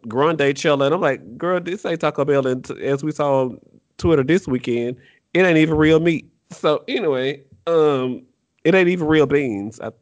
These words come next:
I apologize. So y-, your five-year plan, you gotta write the actions that you wanna have in place to accomplish within five years.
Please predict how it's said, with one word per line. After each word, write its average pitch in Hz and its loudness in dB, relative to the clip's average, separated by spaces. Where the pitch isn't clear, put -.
I 104 -10
apologize. 110 -10
So 170 2
y-, 151 -12
your 196 0
five-year 180 -2
plan, 151 2
you 175 -4
gotta 175 2
write 135 -4
the - -6
actions 131 -2
that 131 0
you 165 -10
wanna 135 0
have 143 -2
in 131 -2
place 156 2
to 135 2
accomplish 127 0
within 147 0
five 113 0
years. 110 -6